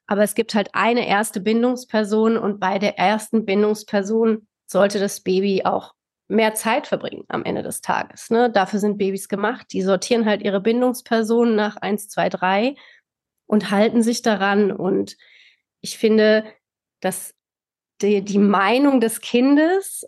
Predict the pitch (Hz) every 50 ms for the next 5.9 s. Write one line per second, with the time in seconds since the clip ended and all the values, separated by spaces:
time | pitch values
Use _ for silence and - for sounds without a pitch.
0 | - - 220 214 220 214 214 214 - - - - - _ _ _ _ _ _ _
1 | _ _ _ - 220 214 208 202 185 196 196 190 190 202 196 196 214 214 220 220
2 | 233 220 220 190 196 220 220 269 220 202 202 190 180 196 - 233 - - 214 208
3 | - - 190 208 220 - 220 208 208 - 196 208 - - - 220 214 - 226 202
4 | 202 196 185 196 208 226 247 233 233 269 285 294 285 285 285 - 233 - 294 370
5 | - - - 214 - 214 240 466 523 - _ - - - 214 233 339